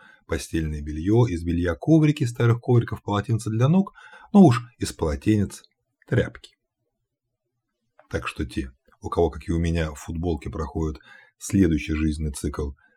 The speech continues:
для парадного выхода, на работу, домашняя, дачная тряпка, могут гордиться. Не до ужаса экономная,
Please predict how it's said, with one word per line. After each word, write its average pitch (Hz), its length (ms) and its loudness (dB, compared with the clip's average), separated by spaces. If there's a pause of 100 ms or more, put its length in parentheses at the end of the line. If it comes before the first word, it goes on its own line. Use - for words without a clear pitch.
(120)
для 80 320 -6
парадного 71 540 -6
выхода, 139 440 -6 (320)
на 80 220 -6
работу, 80 540 -10 (260)
домашняя, 80 880 -8
дачная 76 600 -10
тряпка, 165 580 -8 (440)
могут 131 260 0
гордиться. 73 560 -8 (960)
Не 135 180 2
до 85 140 0
ужаса 73 440 -10
экономная, 151 640 -2